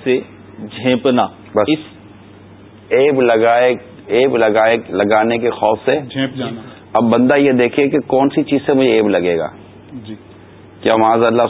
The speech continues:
Speaker 2: سنتوں پر عمل کرنے سے کوئی عیب لگتا ہے؟ داڑھی رکھنے سے کوئی عیب لگے گا؟ امامہ شریف پہننے سے کوئی عیب لگے گا؟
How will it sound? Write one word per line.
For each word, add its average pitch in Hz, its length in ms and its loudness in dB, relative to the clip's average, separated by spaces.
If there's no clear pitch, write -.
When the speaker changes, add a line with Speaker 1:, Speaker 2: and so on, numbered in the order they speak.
Speaker 2:
سنتوں 113 360 0
پر 113 180 0
عمل 113 200 0
کرنے 113 280 0
سے 120 100 0
کوئی 110 240 2
عیب 113 100 0
لگتا 110 360 -2
ہے؟ 107 100 -14
داڑھی 110 240 2
رکھنے 113 300 -2
سے 113 120 -2
کوئی 110 160 0
عیب 110 160 0
لگے 107 280 0
گا؟ 107 120 2
امامہ 110 280 0
شریف 117 260 -2
پہننے 110 280 -2
سے 110 100 -2
کوئی 104 200 -2
عیب 107 140 0
لگے 104 300 0
گا؟ 101 120 0